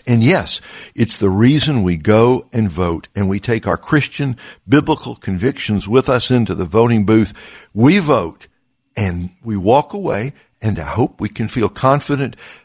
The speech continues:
that God is gonna work in, with, and through our vote and the vote of everybody else. And ultimately, his will is going to be done, even if I personally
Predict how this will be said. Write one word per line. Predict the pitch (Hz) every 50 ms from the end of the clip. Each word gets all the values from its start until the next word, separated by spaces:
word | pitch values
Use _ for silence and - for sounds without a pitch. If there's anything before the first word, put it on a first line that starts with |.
| _
that | - 95 90 90 113 113 104 90 - - _ _ _ 98
God | 107 113 120 127 131
is | 120 95
gonna | 90 117 113 104
work | 98 92 95 90 - -
in, | 107 110 120 135 131 120
with, | 113 110 127 127 -
and | - 87 80
through | - - 120 123 127 131 120 - - -
our | 101 113 120
vote | 110 98 - 135 143 - - - -
and | 98 92 87
the | 85
vote | 76 104 117 123 107
of | 101 90 113
everybody | 127 123 120 123 110 123 117 113 104 98
else. | 107 104 104 101 - - - - - - - _ _ _ -
And | - 92
ultimately, | 87 95 107 - - - - - 120
his | 85 98 87 - -
will | 98 98 107 113 123 117 - -
is | 98 82
going | 78 104 104 101 104 95
to | 104
be | 95 98 101
done, | 95 104 98 85 85 80 _ _ _ -
even | 156 175 220 247 254 196 175 151 135 - - _ -
if | 180 214 220 120 92 113 - - - _ _ _ _ _ _ _ _ -
I | 104 110
personally | - - - - 196 220 - - - 104 92 95 110 110